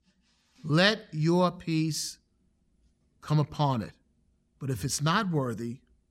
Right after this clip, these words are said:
let your peace return to you." The peace of the kingdom of God is upon them, and the peace of the kingdom of God goes with them.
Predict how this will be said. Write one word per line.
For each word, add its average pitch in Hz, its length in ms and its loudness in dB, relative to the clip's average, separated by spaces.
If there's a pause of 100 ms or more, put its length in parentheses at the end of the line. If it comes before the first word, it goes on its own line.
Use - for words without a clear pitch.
(340)
let 165 320 0
your 165 160 2
peace 143 580 -2 (360)
return 143 760 0 (500)
to 139 140 -8
you." 104 320 -4 (1900)
The 135 80 -6
peace 277 680 4
of 185 180 2
the 160 60 4
kingdom 208 480 2
of 151 160 2
God 151 460 2
is 127 100 -4
upon 185 380 0
them, 78 260 -8 (1160)
and 147 160 -2
the 123 60 -6
peace 233 680 2
of 160 120 -6
the 147 80 -2
kingdom 165 400 -2
of 139 100 -2
God 147 460 0
goes 139 340 -4
with 156 260 -6
them. 87 280 -12